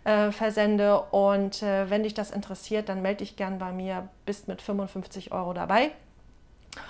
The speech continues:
und bekommst eine Menge Input, das kann ich dir versprechen. Also für den Fall, dass die Investition in dich selbst dir das wert sein sollte, dann wie gesagt, herzlich gerne. Und, äh,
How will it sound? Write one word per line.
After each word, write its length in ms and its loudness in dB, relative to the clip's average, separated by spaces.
und 300 4
bekommst 480 -2
eine 100 -2
Menge 260 2
Input, 540 -2
das 140 -10
kann 200 -6
ich 80 -10
dir 120 -10
versprechen. 560 -10
Also 500 2
für 200 2
den 120 6
Fall, 220 8
dass 140 0
die 80 -8
Investition 640 -2
in 140 -6
dich 180 -10
selbst 360 -2
dir 260 2
das 340 -6
wert 200 -6
sein 220 -10
sollte, 540 -6
dann 300 -6
wie 100 -12
gesagt, 460 -12
herzlich 420 -4
gerne. 340 2
Und, 500 6
äh, 460 8